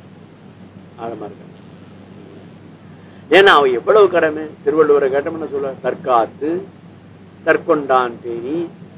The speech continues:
தயசார்ந்த சொற்காத்து, சோர்விலாள் பெண். டைப் அடிக்கிறார் இல்லைங்களா?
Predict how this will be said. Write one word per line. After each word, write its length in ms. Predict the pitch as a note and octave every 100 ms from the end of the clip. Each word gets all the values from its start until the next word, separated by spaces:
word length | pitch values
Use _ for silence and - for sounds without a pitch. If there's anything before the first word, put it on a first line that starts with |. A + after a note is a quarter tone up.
| -
தயசார்ந்த 600 | D#3 F3 D#3 C#3+ C3+ B2+
சொற்காத்து, 800 | B2 - B2 A#2 A2+ - E3 D#3+ D#3+ - - -
சோர்விலாள் 680 | D#3 D3+ C3+ A#2 B2 D3 D3+ D3+ - -
பெண். 260 | A#3+ A3+ - - - - - - - - - - - - - - - - A2 G#2 - - - -
டைப் 300 | C#3+ F3 -
அடிக்கிறார் 360 | D#3+ C#3 B2 G2+ A2+
இல்லைங்களா? 360 | A#2 B2 A#2